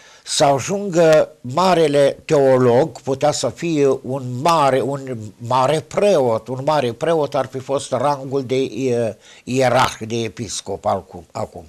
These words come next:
Să spună: „Vreau să-L cunosc pe Hristos și puterea învierii, uh, Lui.” Din această categorie de preoți și eu am făcut parte.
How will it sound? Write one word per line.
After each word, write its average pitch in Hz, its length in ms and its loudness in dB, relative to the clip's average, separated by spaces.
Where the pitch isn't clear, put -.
Să - 180 -4
spună: 156 640 -4
„Vreau 160 800 4
să-L 175 320 0
cunosc 147 580 -4
pe 147 240 -4
Hristos 143 680 -4
și - 80 -12
puterea 127 720 -2
învierii, 117 920 -6
uh, 101 300 -6
Lui.” 80 440 -14
Din 151 160 -2
această 214 440 0
categorie 170 720 0
de 143 420 2
preoți 131 680 -2
și - 200 -8
eu 156 60 -2
am 143 80 -6
făcut 113 320 -10
parte. 92 460 -8